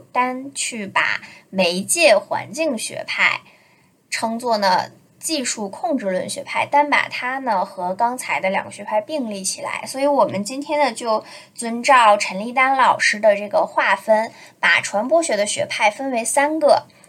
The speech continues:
第一个我们重申一下，叫做经验学派，又称为经验功能学派或者是管理学派。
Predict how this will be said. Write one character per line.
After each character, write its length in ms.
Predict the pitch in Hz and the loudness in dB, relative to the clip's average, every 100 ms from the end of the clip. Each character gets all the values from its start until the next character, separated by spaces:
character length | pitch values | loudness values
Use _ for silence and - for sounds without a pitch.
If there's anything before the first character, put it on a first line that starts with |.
| _ | _
第 180 | 302 330 | 0 2
一 40 | |
个 340 | 311 269 202 - | 8 8 8 4
我 100 | 185 | 0
们 360 | 175 175 - - | 0 -4 -4 -10
重 200 | - 202 | -10 -4
申 220 | 214 202 | -2 -2
一 40 | |
下， 240 | 208 185 170 | 0 0 2
叫 200 | 202 196 | 0 0
做 320 | 196 160 - - _ | 2 2 0 -12 _
经 280 | - 311 339 | -4 -2 2
验 240 | 349 220 - | 4 4 4
学 200 | - - | -4 -6
派， 300 | - - - - - - | -4 -4 -4 -12 -20 4
又 240 | 320 247 | 6 6
称 400 | - 277 269 277 | 4 0 0 4
为 320 | 190 151 123 | 6 6 4
经 300 | 127 285 294 320 | 0 0 0 2
验 300 | 302 202 120 | 4 4 2
功 260 | - 302 320 | 2 2 4
能 180 | 196 196 | 0 0
学 220 | - - | -4 -4
派 260 | - - - | -6 -6 -6
或 180 | 208 202 | -6 -8
者 120 | - | -4
是 200 | 190 190 | -4 -4
管 360 | 190 175 175 294 | -2 0 0 0
理 180 | 285 | -4
学 220 | - - - | -6 -8 -10
派。 160 | - | -10